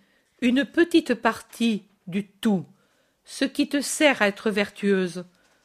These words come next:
Le tout, c'est Dieu. Ta fille ne doit pas être une raison d'injustice envers le tout, mais de justice. Pour elle et avec elle,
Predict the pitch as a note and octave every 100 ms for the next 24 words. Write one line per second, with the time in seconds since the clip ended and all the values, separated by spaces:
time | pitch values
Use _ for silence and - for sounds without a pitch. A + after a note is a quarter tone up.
0 | _ _ - A#3+ A#3+ _ C#4 C#4+ D4+ _
1 | _ _ - - A#3 G3 D3 D#3+ F#3+ F3+
2 | F3+ _ _ _ _ _ - B3 A3 -
3 | D#4+ D4 G#3+ F#3 _ F#3+ G3+ F#3 D4+ D#4+
4 | C#4+ A3 B3 B3 G#3+ G#3+ A3 A3 G#3+ A3+
5 | G3 G3+ G3+ - - G#3+ - - - -
6 | F#3 F3+ G3+ G3 G3 F#3 - F#3 E3+ -
7 | _ _ _ _ _ G3+ G3+ A#3 G#3 C4
8 | - - G3+ F#3 - - _ _ _ _
9 | _ _ _ - G#3+ F3+ A#3 C#4+ D4 _
10 | _ - A#3+ A3+ G#3 G3+ G3 F#3+ C#4